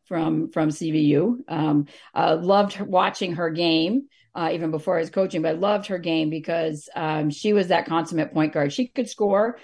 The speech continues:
but she ran her team and she made everybody on that court better. Um, and, uh, so,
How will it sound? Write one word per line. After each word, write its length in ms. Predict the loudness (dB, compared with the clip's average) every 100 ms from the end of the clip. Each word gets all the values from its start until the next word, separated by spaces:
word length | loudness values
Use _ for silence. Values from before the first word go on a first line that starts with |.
| -20 _
but 320 | 0 2 -2 -12 -16
she 280 | -2 2 2
ran 340 | 2 0 -2
her 180 | -6 -8
team 460 | -6 -2 0 2 0
and 400 | 0 0 0 -2
she 240 | -2 0 0
made 260 | 2 2
everybody 420 | 0 -2 -2 -4 -2
on 140 | -4
that 160 | -6 -6
court 260 | -4 -2
better. 360 | -2 -2 -2 -6 _ _ -6
Um, 500 | -2 0 2 2 0 -4
and, 580 | -2 0 0 0 0 -2 -6
uh, 120 | -10
so, 500 | -2 2 2 2 0